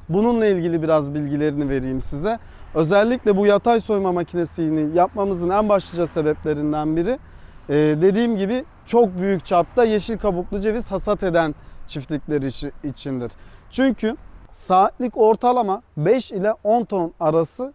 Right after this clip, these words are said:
yeşil kabuklu cevizi soyabilme özelliği var. Makinenin özelliklerinden bahsedelim. İki metre uzunluğunda bir makine. İç tambur ve dış tambur olmak üzere iki adet tamburu bulunmakta ve tamburlar içerisinde ceviz dönerek soyulmakta.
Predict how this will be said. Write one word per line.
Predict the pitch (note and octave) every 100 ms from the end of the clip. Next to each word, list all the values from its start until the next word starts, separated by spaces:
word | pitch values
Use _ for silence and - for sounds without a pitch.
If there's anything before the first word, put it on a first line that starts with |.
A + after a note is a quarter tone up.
| -
yeşil | D#3+ - G#3+
kabuklu | - F3+ E3 - G#3
cevizi | E3 D#3 F#3 F#3
soyabilme | D#3 D3+ E3 D#3 F3
özelliği | E3 C#3 C3 A#2+ A#2 G2
var. | F#2 - - -
Makinenin | D#3+ - G#3+ A3+ A3
özelliklerinden | G#3 A3 G#3+ A3 G#3+ G#3 G#3+ A#3 G#3
bahsedelim. | D#3 C#3 D3+ C#3+ E3+ A3 _
İki | D#3 -
metre | G#3 G3+ -
uzunluğunda | D3+ C3+ C#3+ C3+ C3+ C3+ C3
bir | B2+
makine. | B2+ B2+ - F3+ A3 - _ _ G#3
İç | F3+ -
tambur | - F#3 F#3+ F3
ve | D#3 D3+
dış | F3+
tambur | - F#3+ F3+ F3
olmak | E3 E3+ E3+
üzere | E3 D#3 C3 -
iki | C#3+ G3+
adet | F3+ C#3+ B2 -
tamburu | C#3 D#3+ F3 F#3+
bulunmakta | G3+ G3 G3 G3 - G3+ F#3+ - - E3
ve | D3+
tamburlar | G3 G3+ G3+ G3+ G3+
içerisinde | F3+ - D#3+ C3+ - C#3+ C#3+
ceviz | F#3 F3 C#3
dönerek | F3+ F#3+ E3 G#3
soyulmakta. | - E3+ E3+ D#3+ D3+ - A2+